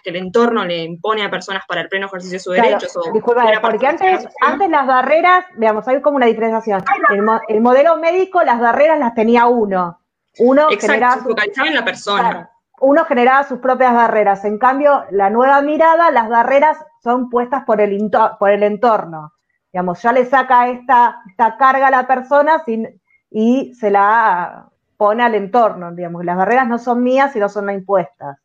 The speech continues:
Speaker 1: Claro, el modelo social de la discapacidad, lo que plantea es exactamente, es, es, digamos, detectar, poder ver cuáles son las barreras que el entorno le impone a la persona para poder participar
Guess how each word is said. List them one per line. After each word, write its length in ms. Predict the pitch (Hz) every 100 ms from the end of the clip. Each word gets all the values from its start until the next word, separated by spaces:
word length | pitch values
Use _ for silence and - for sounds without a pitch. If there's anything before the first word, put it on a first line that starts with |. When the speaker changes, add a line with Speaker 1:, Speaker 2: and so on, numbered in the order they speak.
| _ _ _
Speaker 1:
Claro, 400 | - 202 156 165
el 120 | 208
modelo 280 | 240 240 277
social 180 | 269 254
de 80 | 262
la 40 |
discapacidad, 640 | 233 226 190 185 185 226 233
lo 80 | 185
que 60 |
plantea 220 | 185 196 214
es 100 | 214
exactamente, 840 | 196 202 214 208 220 226 240 -
es, 340 | 185 185 - -
es, 420 | - - - _ _
digamos, 320 | - 208 190
detectar, 720 | 220 202 190 185 - 226 233 233
poder 460 | 180 196 196 -
ver 460 | - 240 220 226 233 _
cuáles 260 | 220 226 226
son 120 | 233
las 120 | -
barreras 340 | 190 190 202
que 100 | -
el 80 | 170
entorno 300 | 180 220 208
le 60 | 185
impone 200 | 180 185
a 40 |
la 60 | 185
persona 480 | 185 202 190 226 240
para 220 | 165 170
poder 200 | 170 185
participar 580 | 190 - - 170 185 185